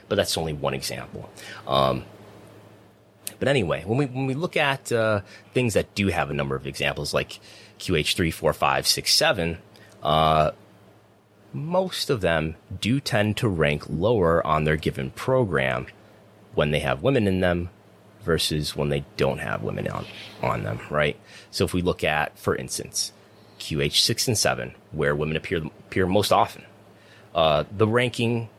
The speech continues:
is, is about equal. It is actually slightly lower when women are there for Q H six, but in Q H seven, um, it is, it does tend to be a slightly lower ranking,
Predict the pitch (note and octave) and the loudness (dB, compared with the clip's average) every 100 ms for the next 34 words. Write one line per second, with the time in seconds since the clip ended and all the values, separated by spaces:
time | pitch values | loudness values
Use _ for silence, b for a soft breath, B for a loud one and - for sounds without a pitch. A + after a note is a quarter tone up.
0 | - - - - - - A#2+ A#2 G#2 - | -20 -20 -20 -20 -10 -2 0 2 0 0
1 | - D3+ D#3 G3+ A2 E2 D2 E2+ C3 C3 | 0 0 2 0 0 -4 -4 -2 0 0
2 | A#2 A2+ A2+ - G#2 B2+ B2 A2 D#2+ D2+ | 2 2 2 0 0 0 0 2 2 2
3 | F#2+ - E2 E2+ D#2 D2 C#2 C2+ C2+ - | -2 0 0 2 2 2 0 0 -2 -6
4 | - - - C2+ C2 - - - - - | -12 -10 -4 -4 0 0 0 -4 -6 -4
5 | - G#2 G#2 - G#2+ - B2 G2 F#2 - | -2 0 2 2 2 4 2 2 -2 -6
6 | B B B B - F2+ F2 E2+ E2+ E2 | B B B B -4 0 2 2 0 -4
7 | - - - - F#2+ F2 - F#2 - G#2 | -12 -20 -20 -2 0 2 0 -6 0 2
8 | - - F#2 D#2+ D#2+ D2+ - - E2+ D#2+ | 2 0 0 2 0 2 2 2 0 0
9 | E2 C#2+ C#2+ D2 B1 B1 - A1+ A#1 | -2 0 2 0 -2 -4 -6 -8 -8